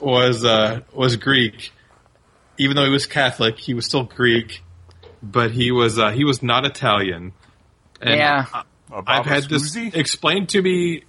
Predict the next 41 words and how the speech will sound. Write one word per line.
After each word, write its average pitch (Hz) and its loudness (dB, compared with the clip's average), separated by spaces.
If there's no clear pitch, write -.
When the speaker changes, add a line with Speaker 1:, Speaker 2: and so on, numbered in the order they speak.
Speaker 1:
in 123 -2
very 135 0
definite 139 -2
terms 165 -6
by 143 -2
my 127 0
wife, 123 0
whose 123 0
family 165 0
is 185 2
Greek. 240 -6
And 127 2
so 127 2
she 151 -2
was, 127 0
uh, 110 4
she - 0
gets 156 0
very 160 2
offended 143 0
anytime 117 0
that 107 -4
things 139 0
that 120 2
are 117 2
Greek 127 -2
are 113 -2
not 123 0
portrayed 123 0
as 123 0
Greek, - -4
which 131 0
is 123 2
why 127 2
she 127 2
hated 127 0
most 117 0
of 110 2
Daredevil 104 2
season 98 -4
two. - -8